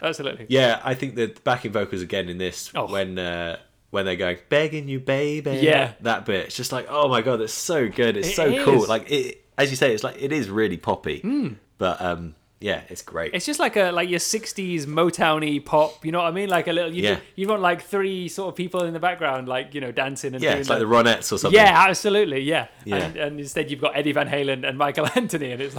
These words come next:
Speaker 1: like, how are they still doing this? That doesn't make any sense.
Speaker 2: Yeah.
Speaker 1: Yeah.
Speaker 2: Super cool.
Speaker 1: Yeah.
Speaker 2: I think this is probably, this and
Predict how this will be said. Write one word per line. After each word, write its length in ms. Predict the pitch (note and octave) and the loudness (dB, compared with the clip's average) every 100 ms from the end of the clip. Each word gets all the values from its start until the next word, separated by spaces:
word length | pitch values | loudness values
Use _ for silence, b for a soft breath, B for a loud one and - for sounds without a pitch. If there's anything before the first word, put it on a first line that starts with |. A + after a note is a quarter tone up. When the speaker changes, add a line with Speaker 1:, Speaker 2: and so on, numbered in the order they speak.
| - | -6
Speaker 1:
like, 160 | G#3 - B - | -6 -6 B 0
how 140 | E4 | 2
are 60 | G4 | 4
they 100 | F#4+ | 2
still 180 | G4 G4 | 2 2
doing 240 | A4 E4+ | 2 0
this? 160 | A3+ - | -6 -10
That 140 | A3 | -8
doesn't 120 | D#4+ | -6
make 140 | F4 F#4 | -8 -6
any 100 | F#4 | -6
sense. 280 | G4+ - - B B B B | -6 -8 -14 B B B B
Speaker 2:
Yeah. 340 | G#2 F#2 E2+ B2+ | -4 -2 -2 -6
Speaker 1:
Yeah. 220 | A#2+ A2+ - | -8 -10 -14
Speaker 2:
Super 320 | - G#2 F2+ - | -12 -10 -10 -10
cool. 260 | F2 E2+ - | -8 -8 -6
Speaker 1:
Yeah. 60 | B2 | 0
Speaker 2:
I 20 | |
think 220 | F#3 F3 | 0 0
this 120 | F#3 | -2
is 120 | F3 | -2
probably, 720 | - - D3+ D3 C#3+ C#3 B2+ B B B B B B | -2 -4 -4 -4 -6 -4 -6 B B B B B B
this 520 | A#2+ D3 F3 - - - A#2+ | -6 -2 -2 -4 -10 -8 -6
and 680 | B2 A2+ A#2 A#2 A#2 A2 | -4 -4 -6 -8 -8 -10